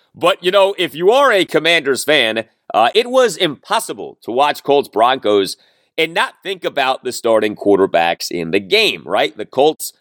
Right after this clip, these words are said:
Matt Ryan, who some were so certain would be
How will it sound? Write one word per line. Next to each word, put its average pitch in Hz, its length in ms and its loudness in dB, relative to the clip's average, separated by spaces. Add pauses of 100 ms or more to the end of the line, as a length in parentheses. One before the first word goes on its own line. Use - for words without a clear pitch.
Matt 135 280 -6
Ryan, 143 460 -4 (180)
who 156 160 4
some 180 460 2
were 143 300 2
so 285 280 0
certain 170 500 -6 (100)
would 131 180 2
be 135 240 0